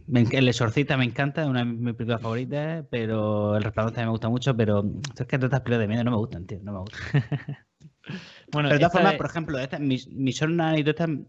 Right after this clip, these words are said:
Speaker 1: están bien porque están bien hechas. O sea, a mí lo
Speaker 2: Mm.
Speaker 1: que... Eso sí, me interesa, ¿no? Por ejemplo, eh, me acuerdo de la Expediente Warren dos, que la vi en el cine con María. Me encantó esa película por el, por todo el ambientazo que tiene de
Speaker 2: Mm.
Speaker 1: setentero y que está súper bien dirigida esa película.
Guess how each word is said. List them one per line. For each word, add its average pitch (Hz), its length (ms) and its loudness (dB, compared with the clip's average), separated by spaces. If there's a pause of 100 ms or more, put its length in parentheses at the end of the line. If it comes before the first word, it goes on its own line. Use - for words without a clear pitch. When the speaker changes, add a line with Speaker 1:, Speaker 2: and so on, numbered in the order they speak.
Speaker 1:
están 131 280 -2
bien 135 140 2
porque 107 380 -2
están 123 240 0
bien 117 160 2
hechas. 113 220 -2
O - 20 -8
sea, 101 160 -6
a 98 40 -6
mí 107 160 -2
lo 127 100 -2
Speaker 2:
Mm. - 20 -4
Speaker 1:
que... 113 200 -6 (720)
Eso 135 140 2
sí, 104 220 2
me 107 100 2
interesa, 101 460 0
¿no? 110 200 -4 (120)
Por 104 100 -2
ejemplo, 127 460 4
eh, 113 540 -2
me 113 100 -2
acuerdo 123 220 4
de 127 100 4
la 110 100 2
Expediente 117 400 0
Warren 120 380 0
dos, 120 160 -2
que 110 400 -2
la 110 80 2
vi 113 80 0
en 113 80 2
el 110 100 2
cine 113 240 0
con 107 120 2
María. 123 520 2 (760)
Me 107 160 0
encantó 104 260 0
esa 113 140 0
película 117 320 4
por 120 140 4
el, 101 100 0
por 101 180 -4
todo 113 120 -2
el 110 100 2
ambientazo 110 460 0
que 107 120 0
tiene 110 260 0 (180)
de 113 60 0
Speaker 2:
Mm. 107 40 -2
Speaker 1:
setentero 110 800 -2 (380)
y 107 540 2
que 95 80 0
está 104 220 0
súper 98 260 2
bien 98 160 4
dirigida 95 380 2
esa 95 180 0
película. 95 400 2